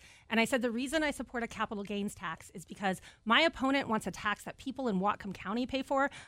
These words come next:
I want a tax that the super wealthy in Seattle pay for. And I had a lot of nods from the Doug Erickson side of the room there.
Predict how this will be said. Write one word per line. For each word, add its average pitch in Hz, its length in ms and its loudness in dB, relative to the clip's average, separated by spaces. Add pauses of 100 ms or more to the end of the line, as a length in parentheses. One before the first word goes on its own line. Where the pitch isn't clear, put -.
(180)
I 247 200 8
want 269 260 8
a 233 40 2
tax 214 360 0
that - 160 -6
the 214 80 -8
super 254 360 -2
wealthy 202 360 0
in 196 160 -6
Seattle 180 480 -8
pay - 180 -18
for. - 340 -18
And - 200 2
I 294 140 8
had 311 200 6
a 202 80 0
lot 196 320 0
of 240 80 0
nods 220 340 4
from 180 140 -8
the 175 80 -2
Doug 185 240 0
Erickson 175 380 -2
side 170 240 -8
of 180 60 -10
the 185 60 -10
room 170 280 -14
there. 123 220 -20